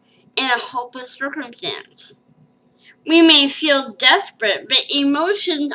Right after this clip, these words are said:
are not reliable. Our Savior and friend, Jesus Christ, is our constant source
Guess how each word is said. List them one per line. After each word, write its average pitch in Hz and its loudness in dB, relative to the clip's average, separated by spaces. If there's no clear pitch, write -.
are 247 -6
not 247 -12
reliable. 226 -6
Our 320 6
Savior 294 2
and 247 -8
friend, 226 -2
Jesus 302 0
Christ, 202 -4
is 226 -8
our 220 -2
constant 311 -6
source 226 -8